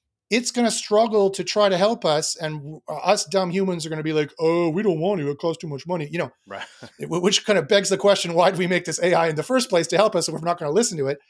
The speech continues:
Speaker 2: Yeah, well, why did, I, th-, that's, that is a question. That was actually my next question. Why are we doing this?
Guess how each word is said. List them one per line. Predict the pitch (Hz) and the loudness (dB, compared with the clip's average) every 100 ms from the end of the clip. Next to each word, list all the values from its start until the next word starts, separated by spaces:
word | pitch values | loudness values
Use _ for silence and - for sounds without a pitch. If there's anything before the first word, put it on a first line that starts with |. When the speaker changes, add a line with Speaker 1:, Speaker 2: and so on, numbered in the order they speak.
| _ - | _ -6
Speaker 2:
Yeah, | 190 | 0
well, | 185 | 4
why | 247 | 4
did, | 190 269 - | 4 0 2
I, | 180 | 0
th-, | - 180 165 | 2 0 4
that's, | 196 - | 2 2
that | 160 240 | 2 2
is | 190 | 0
a | 156 | -2
question. | 165 156 147 | -2 -2 0
That | 156 180 | -2 0
was | |
actually | 139 151 160 | -2 -2 -4
my | 139 | -4
next | 139 151 - | -4 -4 -6
question. | - 123 92 _ _ _ | -10 -10 -12 _ _ _
Why | 120 214 | 0 2
are | 208 262 | 2 0
we | 131 110 | -2 -10
doing | 98 78 73 | -16 -20 _
this? | - - - | -20 -20 -20